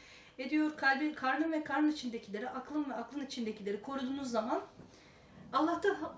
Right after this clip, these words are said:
utanmış olursunuz, Allah'tan haya etmiş olursunuz." Karnın içindekileri korumak işte bu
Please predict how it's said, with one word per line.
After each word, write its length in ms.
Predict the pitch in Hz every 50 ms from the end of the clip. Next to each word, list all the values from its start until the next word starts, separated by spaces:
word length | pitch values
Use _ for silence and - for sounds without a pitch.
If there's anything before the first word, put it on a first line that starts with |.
| -
utanmış 440 | 262 - - 392 392 440 440 - -
olursunuz, 340 | 320 247 233 - - 196 196
Allah'tan 420 | 214 226 254 277 277 - 320 311
haya 240 | 277 269 277 311 311
etmiş 320 | 320 311 302 262 233 - 220
olursunuz." 500 | 202 202 202 - - 320 403 392 - - - - - - - - - - - - - -
Karnın 460 | - 262 285 330 370 440 466 466 403 339
içindekileri 680 | 302 - - 359 370 370 311 - 359 381 392 403 392
korumak 460 | - 339 302 262 254 262 320 381 381
işte 360 | - - - - 370 330 302
bu 300 | 359 359 349 - - -